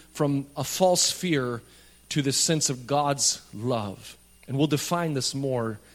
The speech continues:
as we walk a little further along this morning. Would you look at your neighbor this morning and, and say, "Are you awake?" <laughs> I got my Grinch Christmas mug out a little early.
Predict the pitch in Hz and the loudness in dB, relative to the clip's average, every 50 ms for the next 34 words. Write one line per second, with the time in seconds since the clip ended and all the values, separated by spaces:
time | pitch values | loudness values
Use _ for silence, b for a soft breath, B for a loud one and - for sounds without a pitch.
0 | b b b b b 113 117 123 123 117 127 123 117 117 - 120 117 120 117 104 | b b b b b -6 -4 -2 -2 0 2 0 0 0 -4 -6 -6 -6 -6 -6
1 | - - 123 110 113 110 113 110 113 113 107 104 98 101 104 - - - 113 104 | -6 -6 -4 -4 -2 -2 -2 -2 -2 -2 -2 -4 -6 -4 -4 -4 -2 -4 -4 -6
2 | 101 95 95 95 98 104 - - - B B B B B B B B B B 165 | -6 -6 -6 -8 -8 -10 -14 -20 -20 B B B B B B B B B B -2
3 | 160 151 170 180 196 190 208 165 156 165 165 160 156 147 143 - - 151 147 147 | 0 2 6 4 6 6 4 4 4 4 4 4 2 2 0 0 0 0 0 0
4 | 151 147 139 135 131 127 123 127 123 - - 151 139 131 127 131 131 131 127 123 | 0 -2 -2 -4 -6 -6 -8 -6 -4 -4 -2 -2 0 -2 0 0 0 0 0 0
5 | 117 123 139 160 - - - - - - _ _ _ - - _ - - - _ | 0 -2 -2 -2 -6 -10 -18 -20 -20 -20 _ _ _ -20 -20 _ -20 -20 -20 _
6 | _ - - - - - - 127 123 - - - 143 - - - 147 - - - | _ -20 -20 -20 -18 -12 -8 -8 -8 -8 -8 -8 -8 -8 -6 -8 -8 -8 -8 -14
7 | - - - - 160 135 - B B B B B B B B B 185 180 175 180 | -16 -14 -12 -10 -10 -10 -10 B B B B B B B B B -20 -20 -20 -20
8 | B B B B B B B B B B - - _ - - - - - _ - | B B B B B B B B B B -20 -20 _ -20 -20 -20 -20 -20 _ -20
9 | - - - - - - - - - - - - - - - 151 160 180 185 175 | -20 -20 -20 -20 -20 -20 -20 -20 -20 -20 -20 -20 -8 -2 2 6 8 8 8 8
10 | 180 160 151 135 135 160 175 175 - - - - 165 160 - 156 131 - 139 135 | 6 4 4 6 8 8 8 8 6 4 4 4 2 4 4 2 2 2 2 2
11 | 131 135 135 135 131 127 127 131 135 - 131 131 127 131 135 139 | 4 4 4 4 4 4 2 2 2 2 2 2 2 0 -2 -4